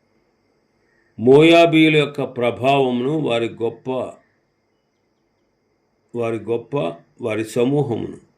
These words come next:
అవమానపరచబడును. శేషము బహు కొద్దిగా మిగులును, అది అతి స్వల్పముగా ఉండును. హిజ్కియా పాలనలో మొదటి సంవత్సరం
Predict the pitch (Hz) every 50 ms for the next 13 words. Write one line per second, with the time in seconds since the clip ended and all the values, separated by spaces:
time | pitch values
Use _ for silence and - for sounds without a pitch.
0 | _ _ _ _ _ _ _ _ _ _ - 107 110 117 123 127 123 123 123 113
1 | 110 113 104 101 - - 92 78 80 76 73 - - _ _ _ _ _ _ _
2 | _ _ _ _ _ _ _ _ _ _ _ _ _ _ _ _ _ _ _ _
3 | _ _ _ _ _ - - - - 131 135 151 160 156 - 170 165 151 131 110
4 | 107 120 117 139 143 143 - - 123 117 113 135 135 127 113 110 110 104 101 107
5 | 101 98 101 - - - _ _ _ _ _ _ _ _ _ _ _ _ _ _
6 | _ _ _ _ _ _ _ _ _ - 113 110 117 127 127 - - 127 123 -
7 | 180 170 - - - - 127 120 139 147 147 - 151 131 123 117 113 123 151 156
8 | - - - - 139 - _ _ _ _ _ _ _ _ _ _ _ _ _ _
9 | _ _ _ _ _ _ _ _ _ _ _ _ _ _ _ _ _ _ _ _
10 | _ _ _ _ _ _ _ _ _ _ _ _ - 135 127 131 - 160 170 190
11 | 185 175 143 127 135 139 143 147 143 135 123 107 92 87 - - _ _ _ -
12 | 98 104 113 123 127 151 151 160 156 - 131 123 127 113 - - - 87 -